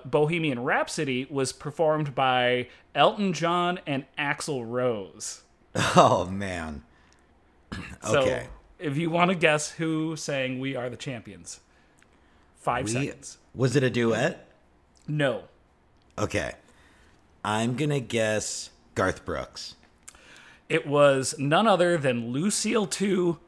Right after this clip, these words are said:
Speaker 1: Liza Minnelli.
Speaker 2: Oh, <laughs> wow, that's wild. <laughs>
Speaker 1: I, I feel like I need to look up and watch this performance.
Speaker 2: Seriously, I can see it, honestly.
Speaker 1: Okay.
Speaker 2: I mean,
Speaker 1: Okay.
Speaker 2: I can,
Speaker 1: Uh,
Speaker 2: I can hear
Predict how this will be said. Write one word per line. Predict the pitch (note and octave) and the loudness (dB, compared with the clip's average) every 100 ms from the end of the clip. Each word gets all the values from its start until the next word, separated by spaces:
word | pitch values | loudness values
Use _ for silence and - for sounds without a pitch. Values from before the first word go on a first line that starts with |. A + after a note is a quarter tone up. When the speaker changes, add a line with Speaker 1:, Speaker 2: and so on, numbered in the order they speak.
| - | -10
Speaker 1:
Liza | B2+ C3 E3 D#3+ | -2 2 4 2
Minnelli. | D#3+ D3+ C#3 C#3 A#2 G#2 - _ _ - | 0 2 2 2 -2 -6 -16 _ _ 0
Speaker 2:
Oh, | C#3+ - E3 - C3 G2+ | 0 6 4 4 -2 -2
<laughs> | - | 4
wow, | C#3+ - A2+ A2+ | 4 4 -2 -2
that's | C3 A#2 - | -2 -2 -4
wild. | F#2 - D2+ - - - C2 - - - - - - | -10 -8 -10 -8 -10 -10 -14 -16 -14 -14 -14 -16 -12
<laughs> | - G3 F3 C#3 - E3+ | -10 -6 -6 -8 0 6
Speaker 1:
I, | E3+ E3+ | 6 8
I | D#3+ E3 | 6 4
feel | - F#3 | 4 4
like | F3+ | 4
I | E3 | 4
need | D3+ D#3 | 2 0
to | D3+ | -2
look | C3 C#3+ D3+ | -4 -2 0
up | D3 | 0
and | C3+ B2+ | 0 -2
watch | B2 B2 B2 | 0 -2 -2
this | - A#2+ | -8 -12
performance. | - A#2 B2 A2 G2+ G2+ | -12 -12 -8 -6 -6 -6
Speaker 2:
Seriously, | - - - G2 D#3+ F3 - E2+ | -6 -8 -6 -2 -2 -2 -2 -2
I | F#2+ | 0
can | C3 G#3+ E3+ | 4 4 4
see | - G2+ A#2 | 0 -2 0
it, | G2+ E2+ | 0 -2
honestly. | F#2 G2 F2+ D2+ C2+ C#2 - _ C3 | -2 -4 -6 -8 -10 -12 -20 _ -10
Speaker 1:
Okay. | F3 E4 C4 E4+ - _ _ _ _ - | -6 -4 -4 -6 -14 _ _ _ _ -10
Speaker 2:
I | |
mean, | D#3+ | -4
Speaker 1:
Okay. | - A2 | 0 0
Speaker 2:
I | G2+ | 0
can, | C3+ - | -2 -4
Speaker 1:
Uh, | D3 | -2
Speaker 2:
I | G#2 | -4
can | G2+ C#3 | -2 -2
hear | E2 F2+ A2+ | -2 -4 -4